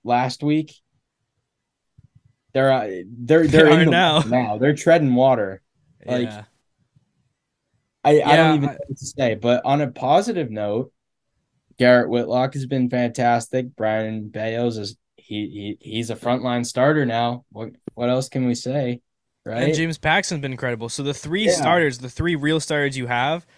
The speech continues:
Speaker 2: have been, uh, like, I keep using the word elite because that's what they've been. If you look at, if you break it down and look at the stats, James Paxton in his last four starts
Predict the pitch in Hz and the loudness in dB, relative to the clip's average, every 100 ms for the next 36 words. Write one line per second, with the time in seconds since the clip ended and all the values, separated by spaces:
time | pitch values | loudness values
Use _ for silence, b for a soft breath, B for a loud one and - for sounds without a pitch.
0 | b b 139 131 139 131 120 110 _ _ | b b -6 -2 -2 -4 -8 -16 _ _
1 | _ _ _ _ - 135 170 170 - - | _ _ _ _ -14 -8 -6 -6 -8 -8
2 | 165 160 220 190 208 196 160 190 131 180 | -6 -6 -8 -6 -4 -2 0 -2 -2 -6
3 | 147 131 143 147 175 147 131 113 156 110 | -10 -12 -8 -6 -6 -6 -6 -4 -4 -4
4 | 104 _ b b 143 180 170 147 180 208 | -12 _ b b -12 -6 -4 -2 -2 -2
5 | 160 160 185 160 196 220 208 170 165 160 | -4 -8 -8 -2 -2 -2 -2 -2 -4 -6
6 | 143 - 123 - - 143 170 - 147 147 | -4 -2 -2 -4 -6 -6 -6 -4 -2 -2
7 | - 175 165 139 131 131 131 - 139 135 | -4 -8 -6 -8 -6 -4 -4 -6 -6 -6
8 | - 127 147 160 | -6 -6 -6 -6